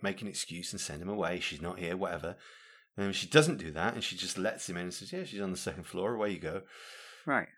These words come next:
Speaker 1: Then you expect her to come in and, and maybe do the killing for Susan Sarandon, right?
Speaker 2: No.
Speaker 1: But she doesn't.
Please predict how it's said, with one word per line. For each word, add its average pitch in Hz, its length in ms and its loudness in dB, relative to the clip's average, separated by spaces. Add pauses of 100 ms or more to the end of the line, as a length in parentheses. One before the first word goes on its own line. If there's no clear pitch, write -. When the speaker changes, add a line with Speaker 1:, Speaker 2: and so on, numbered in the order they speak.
Speaker 1:
Then 156 280 12
you 156 120 10
expect - 580 4 (360)
her 110 180 2
to - 140 -4
come 104 260 2
in 101 140 4
and, 101 200 0 (280)
and 104 200 2
maybe 107 380 4
do 104 520 0 (180)
the 110 80 6
killing 82 560 4 (480)
for 165 280 10
Susan 87 300 2
Sarandon, 78 580 -4
right? 101 240 0 (360)
Speaker 2:
No. 143 180 4 (120)
Speaker 1:
But - 80 -12
she 151 80 -8
doesn't. 202 320 2